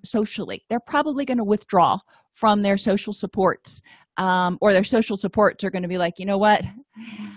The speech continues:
I can't deal with all your drama. <laughs> I, I'm, you're wearing me out." Um, that's a problem. They may not be able to express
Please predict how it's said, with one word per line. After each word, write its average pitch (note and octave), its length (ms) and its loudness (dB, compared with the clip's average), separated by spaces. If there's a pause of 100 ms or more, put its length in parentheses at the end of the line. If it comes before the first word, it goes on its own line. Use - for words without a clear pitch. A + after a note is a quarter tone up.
(380)
I G3 60 -4
can't - 260 -8
deal F#3 180 2
with F3+ 140 -2
all E3 100 4
your F3 140 2
drama. G#3+ 440 4 (240)
<laughs> - 220 -8
I, G3 80 2 (120)
I'm, G#3 280 2
you're G3 160 2
wearing G#3 340 4
me F#3 200 2
out." F2+ 220 -4 (500)
Um, C#3+ 220 -10 (200)
that's F#3 280 0
a A#3 60 -4
problem. F#3+ 520 0 (720)
They A#3+ 100 4
may B3+ 160 4
not B3+ 180 2
be B3+ 140 2
able B3+ 180 4
to B3+ 80 0
express - 920 -2